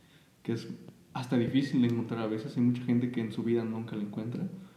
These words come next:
que yo creo que, es que la felicidad más que ser un estado, yo creo que es un momento. Es muy difícil como catalogar la felicidad y, y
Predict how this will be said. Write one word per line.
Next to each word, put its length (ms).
que 100
yo 120
creo 160
que, 280
es 140
que 100
la 80
felicidad 460
más 180
que 140
ser 100
un 140
estado, 320
yo 100
creo 160
que 80
es 160
un 100
momento. 380
Es 200
muy 160
difícil 800
como 200
catalogar 760
la 100
felicidad 460
y, 60
y 400